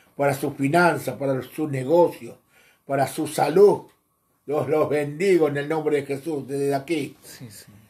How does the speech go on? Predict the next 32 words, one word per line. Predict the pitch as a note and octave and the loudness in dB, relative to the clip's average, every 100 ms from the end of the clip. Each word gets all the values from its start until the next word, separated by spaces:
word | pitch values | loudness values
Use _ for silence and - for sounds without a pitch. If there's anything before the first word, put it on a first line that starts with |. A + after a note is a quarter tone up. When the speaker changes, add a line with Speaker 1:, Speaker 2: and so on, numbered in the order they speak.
| _ _ - | _ _ -4
Speaker 1:
Reprendemos | C#3 C#3 D3+ E3 F#3+ F3+ D#3+ D#3+ | -2 0 0 2 2 2 0 2
toda | F#3 E3+ D#3+ E3 | 2 4 2 4
obra | F3 E3 D3+ | 4 4 2
de | C#3+ | 0
enfermedad, | C3+ A#2 D3 C#3 C#3 D3 F3 D#3+ - | -2 -2 -2 -2 -2 2 2 2 -2
todo | D#3+ D3 - | -2 -2 -2
covid, | G3 G3 D#3+ B2+ - _ - _ _ _ _ _ - | 2 2 2 -6 -14 _ -20 _ _ _ _ _ -4
toda | E3+ D#3+ C#3+ - | 2 4 2 0
achaque, | C#3 - - A3 G#3+ - - B2+ | -6 -8 2 6 6 4 -10 -20
toda | - D#3+ G3 - | -6 -2 -2 -2
peste | F#3+ - D3+ | -4 -4 -6
en | C3+ | -6
el | C3+ | -4
nombre | D3+ D3 C#3+ | -4 -2 -2
de | C3 | -4
Jesús. | C3 C3+ | -6 -6
Y | |
lo | C3 C#3+ | -2 -2
declaramos | C#3 C#3+ D3+ G3 G#3 E3 A2+ _ _ _ _ _ _ | -2 -2 2 4 2 0 -10 _ _ _ _ _ _
libre | C3 D#3 G#3+ C4+ B3 F#3 C#3+ - _ _ _ _ _ _ _ | -2 2 4 4 4 2 0 -4 _ _ _ _ _ _ _
Speaker 2:
Sí, | - - | -20 -20
Señor. | C3 - | -12 2
Speaker 1:
para | G3+ G3 F3+ | 4 6 4
la | E3+ | 4
gloria | D#3 E3+ E3+ E3 D#3+ | 2 0 2 2 0
de | D3+ | -2
tu | D3+ D3+ | -4 -2
nombre. | D3+ C3 A#2 | -2 -2 -8
Si | - C#3+ | -6 -2
el | D3+ | 0
Hijo | F3+ E3 | 0 0
libertare, | D#3 C#3+ C3+ C3+ - A#3+ A3+ G#3 | 0 -2 -6 -6 4 6 6 2